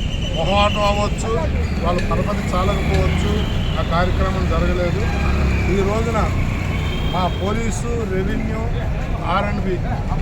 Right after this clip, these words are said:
మూడు డిపార్ట్మెంట్లతో పరిశీలించాం. వాళ్ళందరికీ ఆదేశాలు ఇచ్చాం. ఎవరైతే డ్రైన్ మేము చేయాలనుకుంటామో ఎంత ఖరీదైనా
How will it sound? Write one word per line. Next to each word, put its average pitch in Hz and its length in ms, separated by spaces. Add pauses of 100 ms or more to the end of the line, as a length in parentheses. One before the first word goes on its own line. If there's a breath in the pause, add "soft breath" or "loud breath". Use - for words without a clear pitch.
మూడు 214 260
డిపార్ట్మెంట్లతో - 880 (240)
పరిశీలించాం. 190 720 (1120)
వాళ్ళందరికీ 175 580
ఆదేశాలు - 540
ఇచ్చాం. 208 260 (760)
ఎవరైతే 226 480 (180)
డ్రైన్ 226 340 (140)
మేము 214 260
చేయాలనుకుంటామో 196 960 (1120)
ఎంత 214 160 (160)
ఖరీదైనా 233 520